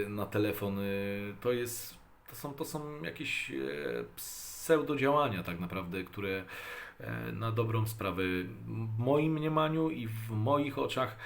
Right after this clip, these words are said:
nie pomagają, a doprowadzają społeczeństwo do szaleństwa, uzależnienia od rządu w jakiś sposób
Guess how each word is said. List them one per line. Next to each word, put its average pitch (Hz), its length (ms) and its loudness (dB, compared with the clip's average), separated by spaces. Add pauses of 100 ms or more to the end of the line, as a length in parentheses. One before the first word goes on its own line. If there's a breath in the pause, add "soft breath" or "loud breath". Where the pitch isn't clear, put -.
(260 loud breath)
nie 120 300 0
pomagają, 120 840 2
a 101 120 0
doprowadzają 104 1000 2
społeczeństwo 98 1000 0 (320 loud breath)
do 110 380 -2
szaleństwa, 135 840 -2 (200)
uzależnienia 120 960 2 (380)
od 101 140 -8
rządu 104 460 -4
w 101 60 -6
jakiś - 300 -4
sposób - 520 -2